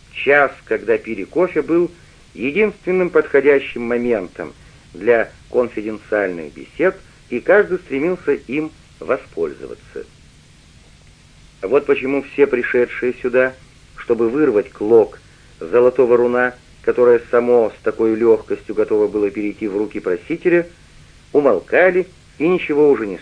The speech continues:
слушали, поглощённые своим делом. Начинает милейший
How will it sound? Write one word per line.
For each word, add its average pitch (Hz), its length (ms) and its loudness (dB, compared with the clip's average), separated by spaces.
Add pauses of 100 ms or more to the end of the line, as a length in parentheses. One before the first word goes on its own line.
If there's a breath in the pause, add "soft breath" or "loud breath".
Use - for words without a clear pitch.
слушали, 165 380 -2
поглощённые 160 1000 -2 (360 soft breath)
своим 131 360 -2
делом. 76 360 -8 (1700)
Начинает 160 760 2 (280)
милейший 135 840 -2